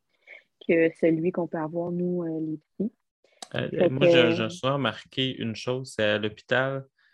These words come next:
Speaker 2: c'est, euh, puis en éducation, j'ai, on, des fois, j'ai l'impression qu'il y a le même paradoxe, c'est l'objet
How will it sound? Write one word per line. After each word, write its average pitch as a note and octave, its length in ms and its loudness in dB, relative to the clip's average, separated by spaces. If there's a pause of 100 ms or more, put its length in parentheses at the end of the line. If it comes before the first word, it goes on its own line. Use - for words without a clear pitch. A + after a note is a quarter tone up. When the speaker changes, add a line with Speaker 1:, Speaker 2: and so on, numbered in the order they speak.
(280)
Speaker 2:
c'est, G2+ 680 -10
euh, G2+ 60 -12 (200)
puis - 120 -8
en A2+ 160 0
éducation, A#2 760 -2 (380)
j'ai, A2+ 240 -6
on, A#2 140 -4
des A2+ 140 -2
fois, D3+ 120 -6
j'ai D3+ 100 -2
l'impression A#2 460 -4
qu'il G#2+ 220 -4
y G#2 80 0
a G#2+ 80 0
le G#2+ 60 -2
même A#2+ 220 -2
paradoxe, A2+ 580 -4
c'est A2 140 -2
l'objet B2 840 0